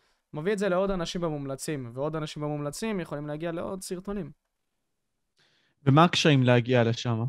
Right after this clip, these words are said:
Speaker 2: לאן שאתה נמצא עכשיו? כי, אתה יודע, אני חושב שדי אנשים מחמיצים את הנקודה, ואני אתן את זה בתור הדוגמה הכי טובה שיש. אני ואתה, אה, נשארנו ערים עד ש-, עד... עד איזה שעה? נגיד סתם אתה נשארת עד חמש,
Speaker 1: אני
Speaker 2: שש?
Speaker 1: נשארתי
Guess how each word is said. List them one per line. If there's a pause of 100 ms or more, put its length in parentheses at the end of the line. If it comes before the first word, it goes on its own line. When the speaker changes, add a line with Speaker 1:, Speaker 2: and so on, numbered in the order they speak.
(160)
Speaker 2:
לאן
שאתה
נמצא
עכשיו?
כי, (320)
אתה
יודע, (1000)
אני
חושב
שדי
אנשים
מחמיצים
את
הנקודה, (380)
ואני
אתן
את
זה
בתור
הדוגמה
הכי
טובה
שיש. (420)
אני
ואתה, (320)
אה,
נשארנו
ערים
עד
ש-,
עד...
עד
איזה
שעה?
נגיד
סתם
אתה
נשארת
עד (100)
חמש,
Speaker 1:
אני
Speaker 2:
שש?
Speaker 1:
נשארתי